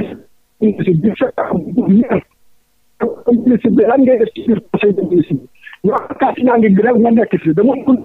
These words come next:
dem vraiment nga sur le terrain nga régler problème bi. D'ailleurs sax ci, ci ngoon gi, ci le président jël benn décret, n'est-ce pas,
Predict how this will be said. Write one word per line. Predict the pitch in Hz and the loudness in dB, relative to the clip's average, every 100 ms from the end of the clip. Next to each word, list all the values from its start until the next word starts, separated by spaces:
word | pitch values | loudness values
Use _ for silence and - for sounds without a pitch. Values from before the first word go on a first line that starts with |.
| - _ _ - - 240 | -8 _ _ -6 -2 0
dem | 254 202 | 2 2
vraiment | 233 262 220 | 2 2 0
nga | 240 | -2
sur | 240 269 | 0 0
le | 262 - | 2 2
terrain | 220 214 - - | 0 0 -4 -2
nga | 165 | 0
régler | 214 254 285 | 2 2 2
problème | 277 277 240 196 | 0 2 2 2
bi. | - _ _ _ _ _ - | 0 _ _ _ _ _ -4
D'ailleurs | 190 226 247 - | 2 4 2 0
sax | 262 - _ _ _ - | -2 -4 _ _ _ -6
ci, | - 240 226 214 208 - 185 170 - _ _ _ _ - | 0 2 2 0 0 0 2 0 -2 _ _ _ _ -6
ci | 285 | -4
ngoon | 277 254 196 | 0 0 2
gi, | 180 269 - _ - - | 2 0 -2 _ -20 -8
ci | - | -2
le | 247 | 0
président | 190 240 226 226 | 2 0 2 2
jël | 220 190 | 2 2
benn | 214 233 | 2 2
décret, | 226 220 180 - _ _ _ _ - | 0 0 0 -2 _ _ _ _ -2
n'est-ce | 196 185 | 0 0
pas, | - 196 254 | 0 0 2